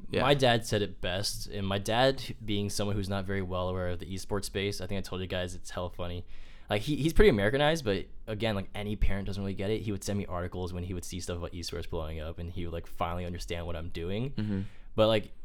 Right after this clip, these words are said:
Speaker 2: he saw me grow through this process because I've been in L A, and I know I, I went to college in L A as well. So he saw me as a high school graduate being a little introvert, not really knowing what to do with my life,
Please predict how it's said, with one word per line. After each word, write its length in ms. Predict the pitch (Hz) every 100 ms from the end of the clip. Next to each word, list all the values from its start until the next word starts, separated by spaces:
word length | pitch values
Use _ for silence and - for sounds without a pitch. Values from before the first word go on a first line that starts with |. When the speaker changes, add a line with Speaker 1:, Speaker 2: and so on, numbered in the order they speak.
| - -
Speaker 2:
he 260 | 107 - 151
saw 320 | - 104 117
me 120 | 127
grow 300 | 104 104 101
through 160 | 101 104
this 100 | 92
process 640 | - 95 87 - 92 85
because 180 | - 92
I've 140 | 110
been 80 | 131
in 100 | 113
L 220 | 98 92 87
A, 180 | 85
and 200 | 87 85 - - - -
I 120 | 107
know 80 | 101
I, 200 | 90 95
I 80 | 98
went 140 | 107
to 40 | 95
college 340 | - 90 92
in 60 | 92
L 120 | 87
A 40 | 87
as 160 | 82
well. 180 | 90 87
So 120 | -
he 100 | 95 123
saw 200 | 151 147
me 200 | 160 131
as 160 | 101
a 80 | 92 - -
high 140 | - 101
school 180 | -
graduate 540 | 98 87 87 98 98 -
being 160 | 92
a 40 | 87
little 200 | 87 87
introvert, 520 | 87 90 90 90 - - - - - -
not 220 | 104 117
really 200 | 113 113
knowing 300 | 95 92 98
what 100 | 95
to 60 | 87
do 140 | 85
with 120 | 87
my 100 | 90
life, 400 | 90 92 107 -